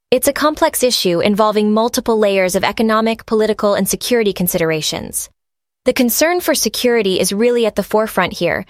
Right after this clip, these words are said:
with technology becoming a major national security issue for both Beijing and Washington. But it's also about national pride and independence, about building and promoting domestic capabilities.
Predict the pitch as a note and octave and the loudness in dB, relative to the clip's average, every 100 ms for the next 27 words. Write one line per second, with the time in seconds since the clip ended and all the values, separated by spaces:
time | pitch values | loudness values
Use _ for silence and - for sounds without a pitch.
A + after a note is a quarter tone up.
0 | _ _ - A3 - A3 A3 A3 G#3+ G#3+ | _ _ -4 -2 0 0 2 2 0 0
1 | G3+ G#3 G3 F#3+ G3 G3+ A#3 B3+ A#3+ G3 | 0 0 0 2 0 2 2 2 2 2
2 | G3 G#3+ G3 - - C4 B3+ G#3 - F#3 | 0 0 0 -2 -2 0 0 2 0 0
3 | F#3 F3+ G3 G3+ G3+ - G3 F#3+ A#3+ A#3+ | -2 0 0 0 0 0 0 2 2 2
4 | - G#3+ G#3 F#3 F#3 F3 E3+ E3 - - | 0 0 2 0 0 -2 -4 -6 -10 -14
5 | _ _ _ _ _ _ A3+ A3+ A3+ C4 | _ _ _ _ _ _ 0 2 2 0
6 | C#4 C4+ A#3 G#3+ G3 G#3 G#3 - F#3 - | 2 2 2 2 2 0 0 0 -2 -2
7 | A#3 A3 F3+ F3 F3+ F3+ F#3 G#3 F3 D#3+ | 0 0 0 0 0 0 0 -2 -2 -4
8 | - - _ _ - G#3 G#3+ G3 A3+ A#3+ | -6 -10 _ _ 0 2 2 2 0 2
9 | A#3+ A#3 G#3+ G#3 G#3 G#3 F#3+ F#3 F#3 G3 | 2 0 -2 0 0 2 0 0 0 0
10 | - F#3 G3+ G3 F#3 A3 G3 E3 D#3 - | -2 -4 -4 -4 0 0 0 -2 -6 -10